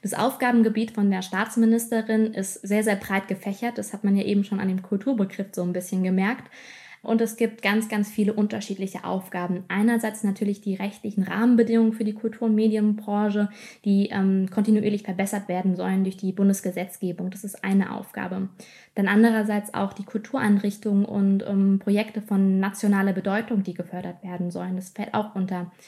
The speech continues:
ähm, den Aufgabenbereich oder unter das Aufgabengebiet der Staatsministerin. Dann eben aber auch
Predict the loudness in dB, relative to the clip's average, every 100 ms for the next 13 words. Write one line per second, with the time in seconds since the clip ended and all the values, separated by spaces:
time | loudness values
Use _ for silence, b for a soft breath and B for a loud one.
0 | B B B -2 2 2 0 -2 0 -2
1 | -2 2 4 4 4 2 2 -2 -2 0
2 | 0 -2 -4 -4 -4 -2 0 -2 -4 -6
3 | -2 0 2 2 2 0 -2 -6 -6 -8
4 | -2 2 2 0 -8 -6 -6 -6 -8 _
5 | -10 -2 0 4 4 4 0 2 0 -2